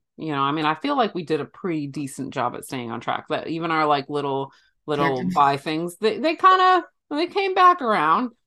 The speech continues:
Speaker 1: So I feel like we did a good job, and I hope that the audience feels that way too. I hope that everybody listening is feeling very much like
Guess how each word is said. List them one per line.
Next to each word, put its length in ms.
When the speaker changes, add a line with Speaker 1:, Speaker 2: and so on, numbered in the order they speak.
Speaker 1:
So 460
I 100
feel 200
like 180
we 80
did 160
a 60
good 160
job, 260
and 80
I 80
hope 440
that 180
the 140
audience 360
feels 220
that 160
way 120
too. 160
I 140
hope 160
that 120
everybody 320
listening 420
is 120
feeling 380
very 240
much 300
like 320